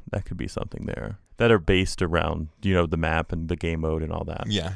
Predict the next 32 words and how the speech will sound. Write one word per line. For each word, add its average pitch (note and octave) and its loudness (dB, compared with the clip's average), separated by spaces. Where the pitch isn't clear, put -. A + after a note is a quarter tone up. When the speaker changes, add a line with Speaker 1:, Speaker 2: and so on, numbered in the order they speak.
Speaker 2:
and G#2 0
it F#2+ -2
also B2+ 4
balances G2 6
it F#2 2
out F2 4
instead F2+ 0
of E2+ -2
everyone F#2 2
having, F2 0
um, E2+ -4
the F#2+ 2
credits - 2
where G2+ 4
they're, F2 2
they're F#2 0
stacking G#2+ 6
them G2 4
up F#2 2
before A2 4
the G2 0
season F#2+ 4
comes F2+ 2
out D#2 2
to F#2 2
unlock F#2 2
it F2 0
right G2 4
when G2 -2
it E2 -2
comes F2 -2
out. F2+ 0